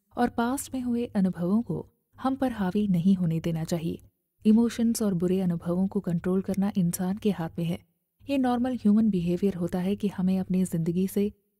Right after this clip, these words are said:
ज़्यादा अच्छी और खुशनुमा ज़िंदगी अपने पड़ोसी की नज़र आती है। हम मन ही मन चाहते हैं कि उसके पास जो कुछ भी है, काश वो हमारे पास भी होता।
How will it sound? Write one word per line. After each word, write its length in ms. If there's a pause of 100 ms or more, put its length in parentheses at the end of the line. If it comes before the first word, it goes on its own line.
ज़्यादा 280
अच्छी 540
और 160
खुशनुमा 460
ज़िंदगी 520 (280)
अपने 220
पड़ोसी 420
की 120
नज़र 300
आती 220
है। 160 (220)
हम 180
मन 140
ही 160
मन 220
चाहते 340
हैं 200
कि 120
उसके 280
पास 280
जो 140
कुछ 240
भी 100
है, 200 (300)
काश 400 (280)
वो 60
हमारे 360
पास 260
भी 100
होता। 320